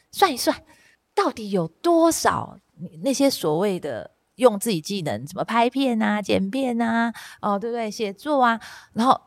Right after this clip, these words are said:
有赚到你认为是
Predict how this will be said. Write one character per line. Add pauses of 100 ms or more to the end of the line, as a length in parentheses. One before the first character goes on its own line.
有 (180)
赚
到 (360)
你
认
为 (400)
是